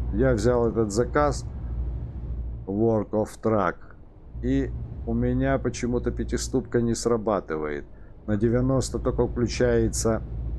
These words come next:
включается у меня четвертая передача. Значит, пятая идет уже после девяносто. Ну, как положено. Как в реале.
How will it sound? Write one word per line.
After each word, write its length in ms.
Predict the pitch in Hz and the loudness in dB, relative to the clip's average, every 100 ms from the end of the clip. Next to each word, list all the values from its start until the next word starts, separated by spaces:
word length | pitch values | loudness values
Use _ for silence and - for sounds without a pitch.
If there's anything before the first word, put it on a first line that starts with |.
| - - - - - - - - - - - | -6 -8 -8 -6 -4 -4 -6 -6 -6 -6 -2
включается 600 | 113 113 143 139 123 - | 0 2 4 4 2 2
у 40 | 120 | 2
меня 300 | 123 123 123 | 4 2 2
четвертая 540 | - - 131 107 98 | 0 2 2 4 0
передача. 640 | 92 92 87 85 76 - 95 | 2 0 0 0 0 -2 0
Значит, 420 | 95 131 - 117 - | 2 2 0 -2 2
пятая 420 | 147 131 131 123 | 2 4 4 4
идет 280 | 117 123 117 | 2 2 2
уже 180 | 104 | 0
после 340 | 110 113 - 117 | 0 0 0 2
девяносто. 680 | 117 113 113 110 92 - 87 | 4 4 4 2 0 -2 -2
Ну, 200 | 104 151 | 0 0
как 240 | - 196 | 0 2
положено. 680 | 175 175 175 143 117 120 120 - - - - - - - | 2 4 4 2 0 -2 -4 -4 -6 -8 -8 -6 -4 2
Как 200 | 131 120 | 2 2
в 80 | 131 | 2
реале. 560 | 147 139 113 73 60 | 4 4 4 2 -2